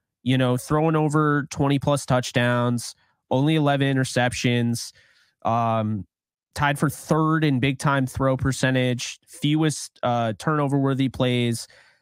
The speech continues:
When you look at that, to me, that embodies what you were hoping you were gonna get in Matthew Stafford coming off just that, that really tough injury. 'Cause anytime you have any sort of spinal cord injury, you have to pause for a second.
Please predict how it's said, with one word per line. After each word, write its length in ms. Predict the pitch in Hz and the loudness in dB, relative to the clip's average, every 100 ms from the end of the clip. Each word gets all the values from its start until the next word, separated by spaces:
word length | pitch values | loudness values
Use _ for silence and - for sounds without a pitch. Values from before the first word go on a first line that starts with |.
| _ | _
When 220 | - 156 170 | -2 0 0
you 220 | 196 233 | 0 0
look 320 | 175 165 160 | 0 0 0
at 140 | 160 - | -2 -2
that, 540 | 117 110 113 98 82 - _ _ _ - | -4 -2 0 -2 -4 -14 _ _ _ -4
to 160 | 160 | 0
me, 320 | 135 139 160 156 | 2 2 2 2
that 240 | 139 143 | 0 0
embodies 640 | 135 117 123 123 123 113 | -2 0 0 2 0 -2
what 160 | 120 123 | -2 -2
you 140 | 120 | 0
were 120 | 123 117 | -2 0
hoping 360 | 123 113 120 | -2 -2 -2
you 80 | 113 | 0
were 120 | 117 | 0
gonna 140 | 113 107 | 0 -2
get 220 | 107 - | -2 -2
in 80 | 110 | -2
Matthew 320 | 104 104 110 | -2 -2 -4
Stafford 600 | - 117 101 104 110 98 | -2 -2 0 -2 -4 -4
coming 300 | 165 180 170 | -2 0 0
off 500 | - 160 139 113 - _ - _ _ | 0 0 0 -2 -8 _ -20 _ _
just 240 | 143 151 - | -2 0 0
that, 260 | 127 113 - | 0 0 -2
that 160 | 127 107 | -2 -2
really 500 | 113 131 147 143 135 | -2 0 2 2 -2
tough 380 | - 127 117 - | -2 -2 -2 -2
injury. 640 | 120 117 113 107 101 98 _ _ - | -2 -2 -2 -2 -2 -4 _ _ -2
'Cause 160 | 135 | 0
anytime 480 | 139 202 226 - 180 | 2 0 0 0 0
you 80 | 147 | 2
have 100 | 139 | 2
any 140 | 131 | 2
sort 260 | 127 143 123 | 0 0 0
of 60 | 104 | -2
spinal 420 | - 107 120 120 | -2 0 0 0
cord 320 | - 127 120 | 0 0 2
injury, 560 | 120 123 127 131 131 127 _ _ - | 0 0 0 0 0 -2 _ _ -4
you 100 | 127 | -2
have 120 | 220 | 0
to 100 | 233 | -2
pause 400 | - 131 113 107 | -2 0 0 0
for 160 | - 98 | -4 -6
a 60 | |
second. 460 | - 78 - 65 | -4 -8 -8 -10